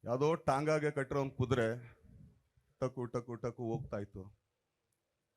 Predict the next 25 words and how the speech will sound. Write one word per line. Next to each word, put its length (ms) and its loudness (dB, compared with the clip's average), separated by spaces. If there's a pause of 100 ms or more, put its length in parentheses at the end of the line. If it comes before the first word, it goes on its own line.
(360)
ಆ 80 0
ಕುದುರೆನ 380 0
ಯಾರೋ 220 4
ಒಬ್ರು 220 2
ನೋಡಿದ್ರು, 640 -2 (960)
"ಏ, 40 -6
ಕುದುರೆ 320 -6
ಸ್ವಲ್ಪ 320 -2
ಪರವಾಗಿಲ್ಲಲ್ಲ, 680 0
ಎಲ್ಲದಕ್ಕಿಂತ 380 -4
ಸ್ವಲ್ಪ 240 -4
ಹೈಟ್ 280 -4
ಐತಲ್ಲ, 300 -4 (800)
ಇದ್ಯಾಕೆ 280 2
ಇಲ್ಲಿ 140 4
ಓಡ್ತದೆ?" 600 2
ಅಂತೇಳಿ 540 -2
ಅವ್ರಿಗೆ 320 4
actually 280 0
ರೇಸ್ 220 4
ಕೋರ್ಸ್ 380 -2
ಗಂಧಾನು 480 2
ಗಾಳಿನೂ 380 4
ಗೊತ್ತಿಲ್ಲ 320 0
ಅವ್ರಿಗೆ, 240 0